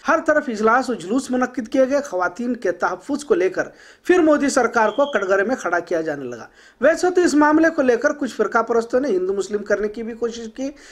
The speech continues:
इसलिए कि इसमें एक मुलजिम आरिफ पाशा नाम का था और दीगर गैर मुस्लिम थे। इन नफरत के सौदागरों को यह मालूम होना चाहिए कि जुर्म किसी मजहब का नाम नहीं होता, जुर्म जुर्म होता है, फिर चाहे वो असमत रेजी हो या दहशतगर्दी हो।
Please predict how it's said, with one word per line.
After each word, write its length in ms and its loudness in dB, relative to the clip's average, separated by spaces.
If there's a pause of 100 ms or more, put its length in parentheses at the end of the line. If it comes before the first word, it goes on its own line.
(140)
इसलिए 460 4
कि 140 2
इसमें 300 2
एक 260 4
मुलजिम 360 0
आरिफ 360 2
पाशा 280 0
नाम 200 -4
का 140 -4
था 260 -14 (300)
और 140 4
दीगर 280 0
गैर 240 2
मुस्लिम 440 -2
थे। 100 2
इन 180 -2
नफरत 300 0
के 100 2
सौदागरों 560 2
को 260 -2 (240)
यह 160 4
मालूम 360 2
होना 220 4
चाहिए 300 0
कि 140 -2
जुर्म 400 2
किसी 300 0
मजहब 300 2
का 120 2
नाम 200 2
नहीं 180 4
होता, 320 4
जुर्म 340 2
जुर्म 320 4
होता 220 2
है, 200 -6 (380)
फिर 180 2
चाहे 340 2
वो 120 0
असमत 420 0
रेजी 260 4
हो 160 4
या 100 4
दहशतगर्दी 600 -4
हो। 240 -10